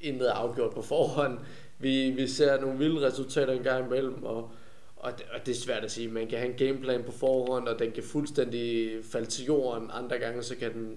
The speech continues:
fungere helt perfekt. Det, det er simpelthen svært at sige. Ja, nogle gange er det sat, andre gange, så er det, så er det gennemtænkt til, til punkt og prikke.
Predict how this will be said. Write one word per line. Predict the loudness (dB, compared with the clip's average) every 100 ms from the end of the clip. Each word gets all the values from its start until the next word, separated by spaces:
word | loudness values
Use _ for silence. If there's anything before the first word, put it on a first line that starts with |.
| -8
fungere | -6 -4 0 2 2
helt | 0 -2
perfekt. | -4 -2 -2 -2 -6 -12 -12 -12 -12 -12 -12 -4
Det, | -2 -2 -6 -8
det | 0
er |
simpelthen | 4 4 2
svært | -2 -2 -4
at |
sige. | -4 -2 0
Ja, | 0 -2
nogle | -2
gange | 0 0
er |
det | -2
sat, | -2 2 2 0 -6 -8 -10 -10 -6
andre | -4 -2
gange, | -2 -4 -4
så | -2 0
er |
det, | 2 0 0
så | -2
er | -2
det | -2
gennemtænkt | -4 -4 -4 -4 -4 -4
til, | -4 -2 -2
til | -4 -6
punkt | -6 -4
og | -4 -2
prikke. | 0 0 -2